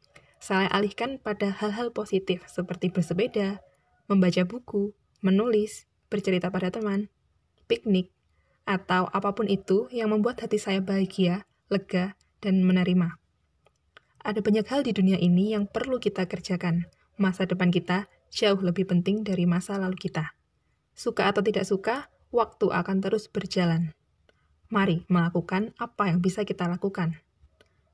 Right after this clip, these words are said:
Evaluasi diri perlu, tetapi hindari penghakiman berlebih terhadap diri.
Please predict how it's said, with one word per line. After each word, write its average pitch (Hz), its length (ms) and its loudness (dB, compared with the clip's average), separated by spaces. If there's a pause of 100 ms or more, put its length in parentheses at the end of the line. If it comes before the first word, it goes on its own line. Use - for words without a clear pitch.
(280)
Evaluasi 214 540 0
diri 220 400 0 (180)
perlu, 180 380 2 (340)
tetapi 180 560 -2 (140)
hindari 190 420 2
penghakiman 190 560 0
berlebih 180 540 -4 (240)
terhadap 180 420 -2
diri. 170 300 0